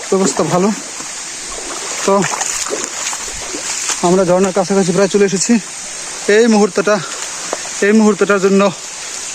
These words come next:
আমরা এতক্ষণ অপেক্ষা করেছি, জন্য আমরা অপেক্ষা করেছিলাম।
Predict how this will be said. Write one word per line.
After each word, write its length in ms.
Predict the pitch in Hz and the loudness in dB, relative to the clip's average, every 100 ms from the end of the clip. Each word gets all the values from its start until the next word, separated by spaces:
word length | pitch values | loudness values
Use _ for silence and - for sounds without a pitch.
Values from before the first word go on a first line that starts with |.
| - | 0
আমরা 240 | 185 202 | 4 4
এতক্ষণ 300 | 190 196 208 | 4 2 2
অপেক্ষা 260 | 202 196 208 | 2 2 2
করেছি, 220 | 190 190 - 190 | 2 0 -2 2
জন্য 240 | 202 220 - - - - - - - - - 208 | 4 4 0 -6 -8 -8 -8 -4 -4 -4 -4 2
আমরা 300 | 185 190 196 - - - 226 226 233 - - - - | 4 6 4 2 -6 -4 -4 -4 -4 -6 -6 -6 -2
অপেক্ষা 300 | 190 185 220 | 0 2 2
করেছিলাম। 480 | 185 202 - 220 202 | 2 2 4 2 2